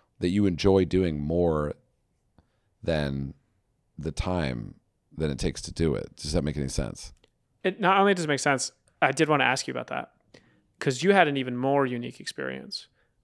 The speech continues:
Speaker 2: where I flew into Cabo on Sunday, and you'd already been there for three days
Speaker 1: Yeah.
Speaker 2: on what was ostensibly a golf vacation. So you did the golf trip before the golf trip.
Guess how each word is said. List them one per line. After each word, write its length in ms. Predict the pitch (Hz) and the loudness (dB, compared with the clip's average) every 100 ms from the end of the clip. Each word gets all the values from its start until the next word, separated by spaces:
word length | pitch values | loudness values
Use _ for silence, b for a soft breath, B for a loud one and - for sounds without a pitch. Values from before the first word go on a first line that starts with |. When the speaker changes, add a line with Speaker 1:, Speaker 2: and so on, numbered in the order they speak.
| _ | _
Speaker 2:
where 480 | - 127 120 120 117 - _ _ _ _ _ | -4 0 0 -2 -6 -12 _ _ _ _ _
I 120 | 139 165 | 2 2
flew 160 | 196 | 2
into 120 | 151 | -2
Cabo 340 | 135 131 120 117 | 0 0 0 -4
on 140 | 113 | -6
Sunday, 540 | - - 117 107 107 - _ - - _ _ _ _ _ | -6 -4 -6 -8 -10 -12 _ -20 -20 _ _ _ _ _
and 120 | 143 123 | -6 -2
you'd 140 | 139 | 0
already 160 | 127 117 | 0 -2
been 140 | 123 | -6
there 100 | 117 | -6
for 120 | - | -12
three 180 | - 135 | -12 -8
days 520 | 127 120 - - - _ _ _ _ _ | -6 -6 -6 -10 -12 _ _ _ _ _
Speaker 1:
Yeah. 260 | 87 65 57 _ _ _ _ | 2 2 -2 _ _ _ _
Speaker 2:
on 520 | 147 131 123 120 117 - _ _ _ _ _ | 0 0 0 -4 -8 -14 _ _ _ _ _
what 240 | 139 135 | 2 2
was 160 | 131 120 | 2 -2
ostensibly 680 | 127 - 156 135 131 131 123 | -2 2 2 2 -4 -4 -4
a 80 | 117 | -4
golf 280 | 117 117 - | -4 -6 -6
vacation. 500 | - 135 123 - - _ _ _ _ _ _ | -6 -4 -4 -6 -14 _ _ _ _ _ _
So 120 | - 135 | -4 -2
you 240 | 131 185 | 4 4
did 180 | 196 170 | 6 4
the 80 | 135 | 4
golf 300 | 143 131 - | 4 4 2
trip 340 | - 117 - _ _ | -2 -2 -4 _ _
before 380 | - - 151 127 | -10 0 0 0
the 80 | 127 | -2
golf 280 | 120 117 | -6 -6
trip. 320 | - 76 - | -8 -12 -12